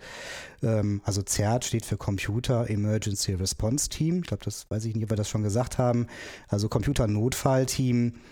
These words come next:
Und, ähm, ja, die Prävention, Vorsorge und Hinweise, Warnung, Informationen zur Sicherheitslage sind ein wichtiger,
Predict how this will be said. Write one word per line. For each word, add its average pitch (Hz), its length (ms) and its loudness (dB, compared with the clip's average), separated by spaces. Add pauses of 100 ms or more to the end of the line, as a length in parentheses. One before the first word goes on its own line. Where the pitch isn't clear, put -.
(400)
Und, 113 680 2
ähm, 107 540 2
ja, 95 240 2
die 110 120 -2
Prävention, 113 720 2
Vorsorge 107 560 2
und 101 140 -2
Hinweise, 104 520 0
Warnung, 101 300 0
Informationen 98 760 0
zur 92 160 -2
Sicherheitslage 107 720 0
sind 104 220 -2
ein 104 180 0
wichtiger, 101 560 0